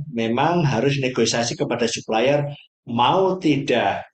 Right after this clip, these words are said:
dibayar setelah shipment. Paling tidak itu, eh, lima belas hari setelah barang dikapalkan. Situ, ya. Karena supply-nya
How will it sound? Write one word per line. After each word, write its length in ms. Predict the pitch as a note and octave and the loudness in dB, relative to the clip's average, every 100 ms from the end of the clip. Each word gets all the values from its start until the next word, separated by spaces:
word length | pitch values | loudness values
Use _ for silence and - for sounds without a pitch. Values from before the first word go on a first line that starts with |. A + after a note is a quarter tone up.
| _ | _
dibayar 800 | - C3 C3+ A#2 G#2+ B2 D3 D3+ | 0 0 0 0 2 2 2 0
setelah 720 | D3 - - C3 - A#2+ C3 B2 | -4 -8 -2 -2 0 0 2 2
shipment. 560 | - C3 C3 A2+ G2 G2 | 0 0 -2 -4 -6 -2
Paling 340 | A#2+ B2 B2 | 0 0 -2
tidak 720 | A#2+ A#2 - B2 C3+ F3 - | -4 -4 0 0 2 0 -2
itu, 480 | - A#2+ A#2+ E3 D#3+ - - _ | -2 -2 0 0 0 -6 -20 _
eh, 540 | G#2+ G#2+ G#2+ G#2 G#2 G#2 | -8 -4 -2 -2 -4 -4
lima 400 | A#2 C3+ B2+ A#2+ | 0 0 0 0
belas 160 | A#2 A#2 | 0 0
hari 320 | A#2 C#3+ D3 | 0 2 2
setelah 400 | - A#2+ A#2 - | 0 -2 0 -2
barang 240 | - G#3+ | -2 -4
dikapalkan. 720 | - G3 F#3+ F#3 - - F3+ - _ | -6 -8 -6 -6 -8 -12 -14 -18 _
Situ, 320 | - G#2 G#2 G#2+ | -10 -6 0 0
ya. 240 | A#2+ D#3 D3+ - - _ | 2 -2 -6 -14 -20 _
Karena 640 | F#2 G#2 B2 C#3 C#3+ C#3+ - - | -10 -4 0 0 0 -4 -8 -12
supply-nya 480 | - A#2+ A2 A2 | -10 -2 0 0